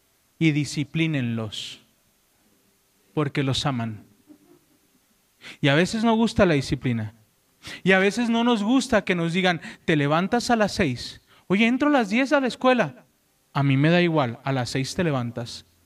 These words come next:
No habla de la disciplina, sino del trato. Es decir, cómo los tratamos. El tema de cómo los que, ¿cuántos? Pues todos somos hijos aquí. ¿Cuántas veces no nos conflictuaba el no de papá?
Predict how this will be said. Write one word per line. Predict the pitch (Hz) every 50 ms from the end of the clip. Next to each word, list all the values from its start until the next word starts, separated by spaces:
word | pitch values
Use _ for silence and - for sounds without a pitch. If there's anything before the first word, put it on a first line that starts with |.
| _ _ _ _ _ _ _ _ _ _ _ _ _ _ _ _ _ _ _ _ _ _ _ - - _ -
No | 156 170 175
habla | 170 185 202 214
de | 214 202
la | 185 175 165
disciplina, | 165 165 143 - - - 233 226 208 160
sino | - - 156 143
del | 143 165 170 156
trato. | - 170 151 135 - - 113 110 - - - - - _ _ _ _ _ _ _ _ _ _ _ _ _ _ _ _ _ _ _ _ _
Es | - 175 190
decir, | 175 208 233 - -
cómo | - 214 214 233 262
los | 240 208 170 - -
tratamos. | 180 151 135 - - - 190 196 180 151 131 117 110 - - - - - _ _ _ _ _ _ _ _ _ _ _ _ _ _ _ - - -
El | 165 190 190 -
tema | - 214 233 285 320
de | 320 285 -
cómo | - 202 185 175 160 143 156 170
los | 185 190 - -
que, | 196 185
¿cuántos? | 180 208 226 - 247 202
Pues | - 196 165
todos | - 226 220 -
somos | 233 226 214 - -
hijos | 202 160 196 -
aquí. | 175 - - 180 143 120 - - _ _ _ _ _ _ _ _ - -
¿Cuántas | - 240 285 320 440 427 359
veces | 311 339 339 - 359 339
no | 339 320 320 311 311
nos | 339 349 349
conflictuaba | - 339 311 247 247 254 - - 247 254 269
el | 277 277 262
no | 254 262 262
de | 269 269
papá? | 262 247 190 - 233 196 147 123 -